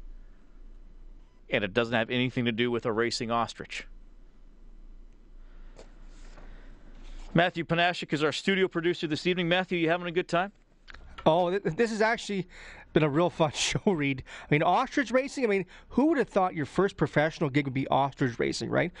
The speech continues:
Speaker 2: What was your first professional gig, by the way?
Speaker 1: Uh, that is a good question.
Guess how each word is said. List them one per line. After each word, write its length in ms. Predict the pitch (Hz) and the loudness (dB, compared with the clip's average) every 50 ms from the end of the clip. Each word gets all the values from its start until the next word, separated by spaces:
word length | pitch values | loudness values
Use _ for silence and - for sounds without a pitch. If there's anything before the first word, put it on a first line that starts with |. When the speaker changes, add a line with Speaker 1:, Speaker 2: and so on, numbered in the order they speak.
| - - | 0 2
Speaker 2:
What 100 | - 262 | 2 2
was 140 | 320 240 196 | 2 2 -2
your 100 | 294 311 | -2 -2
first 300 | - - 226 190 - - | 0 0 0 0 0 -2
professional 460 | - 147 - 151 139 - - 151 143 | -2 2 2 2 0 0 -2 -4 -2
gig, 200 | 135 139 135 117 | 0 0 0 2
by 140 | 123 123 123 | 2 2 2
the 100 | 120 120 | 0 0
way? 160 | 127 - - - - - - - - - - - - - - - - - - - - - - - - - - - - - - - - - - - - - - - | -2 -2 -2 -4 -6 -10 -20 -20 -20 -20 -20 -20 -18 -18 -18 -18 -18 -20 -20 -20 -20 -20 -20 -20 -18 -14 -12 -12 -10 -10 -10 -12 -12 -14 -16 -18 -18 -20 -6 0
Speaker 1:
Uh, 460 | - 139 131 131 127 127 123 120 120 120 | 2 2 4 4 4 4 4 2 2 2
that 220 | 117 131 135 147 | 2 0 0 0
is 100 | 139 117 | -2 -4
a 60 | 110 107 | -4 -4
good 220 | 95 120 120 - | -2 -2 -2 -2
question. 420 | - 123 123 139 - - - 98 | 0 0 0 0 -2 -6 -10 -10